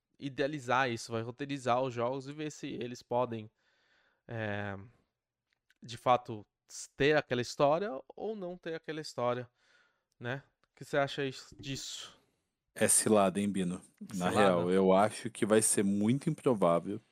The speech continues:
Speaker 2: eles conseguirem fazer um negócio canônico que possa coexistir com o resto do universo, mesmo porque é um universo muito amplo,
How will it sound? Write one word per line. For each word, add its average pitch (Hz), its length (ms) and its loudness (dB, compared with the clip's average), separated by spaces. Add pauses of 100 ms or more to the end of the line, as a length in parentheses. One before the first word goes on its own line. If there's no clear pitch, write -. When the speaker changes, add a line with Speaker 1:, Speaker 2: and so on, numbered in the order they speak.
Speaker 2:
eles 92 180 0
conseguirem 98 360 0
fazer 95 240 0
um 92 80 4
negócio 92 340 2
canônico 95 640 -2 (560)
que - 120 -2
possa - 340 4
coexistir 113 640 2
com - 100 -2
o 101 40 2
resto 95 240 0
do - 60 -6
universo, 92 480 2
mesmo 104 180 2
porque - 120 -4
é 117 40 8
um 113 40 6
universo 101 460 4
muito 104 320 -2 (300)
amplo, 110 440 2